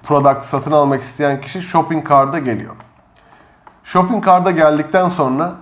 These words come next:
shopping cart diyor ki bu insan kimdir? Ben bu satın almak isteyen insanı bilmem gerekiyor.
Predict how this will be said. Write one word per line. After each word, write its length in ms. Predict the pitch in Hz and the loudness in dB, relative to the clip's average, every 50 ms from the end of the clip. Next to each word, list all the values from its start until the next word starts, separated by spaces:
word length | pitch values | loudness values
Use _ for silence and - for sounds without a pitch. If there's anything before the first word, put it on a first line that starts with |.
| - _ _ | -20 _ _
shopping 400 | - - 156 143 165 160 - - | -4 -4 -2 -2 -2 -4 0 2
cart 380 | 156 160 175 175 - - - | 2 2 2 0 -6 -10 -4
diyor 180 | 143 151 151 - | -2 0 0 0
ki 160 | 170 160 143 | -2 -4 -2
bu 320 | 139 143 143 139 143 - - - - _ _ _ | 0 0 0 -2 -4 -8 -14 -20 -20 _ _ _
insan 420 | 131 127 123 117 - 139 139 139 135 | -6 -6 -4 -2 0 0 0 0 -2
kimdir? 560 | - - 143 123 107 110 117 - - - - _ _ - | -4 -4 -4 -4 -4 -6 -8 -12 -16 -20 -20 _ _ 2
Ben 260 | - 127 127 127 131 | 2 4 4 2 0
bu 120 | 139 139 | 0 -4
satın 280 | 139 - 139 117 120 135 | -4 -4 -6 -6 -4 -2
almak 300 | 135 127 127 135 139 131 | 0 0 0 0 -2 -4
isteyen 280 | - - - 139 127 123 | -6 -10 -8 -6 -4 -4
insanı 420 | 123 120 117 123 147 127 127 123 | -4 -4 -6 -6 -6 -4 -4 -4
bilmem 360 | 113 107 101 98 101 101 110 | -4 -4 -4 -4 -6 -6 -8
gerekiyor. 400 | 110 104 101 95 - - - - | -12 -12 -14 -14 -16 -18 -18 -18